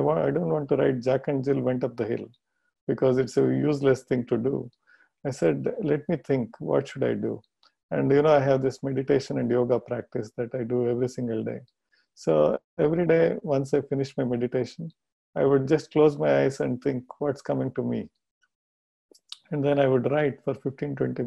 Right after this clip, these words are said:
minutes. It would create one napkin site after that. And then I would say, "Now that I have it,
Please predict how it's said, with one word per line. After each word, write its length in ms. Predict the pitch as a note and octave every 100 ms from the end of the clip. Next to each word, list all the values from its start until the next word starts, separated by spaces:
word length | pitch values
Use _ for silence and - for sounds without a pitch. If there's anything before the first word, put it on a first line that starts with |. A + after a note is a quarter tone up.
| B2+
minutes. 300 | B2+ B2 A#2+
It 180 | C3 C3+
would 140 | C3 C#3+
create 260 | D3+ C#3
one 320 | B2+ C3 C#3+ D3 -
napkin 480 | E3 B2+ A#2 - B2
site 340 | - A#2 C3 - - E3
after 200 | B2 - A#2
that. 160 | A2 - _ _ _ _ _ _ _ _
And 160 | C#3+ C3
then 140 | C#3 C3
I 60 | C3
would 120 | B2 -
say, 100 | D3+ C3+ C#3
"Now 100 | F#3+
that 140 | E3+ D3 B2+
I 20 | B2
have 140 | C3+ B2+
it, 100 | G#2+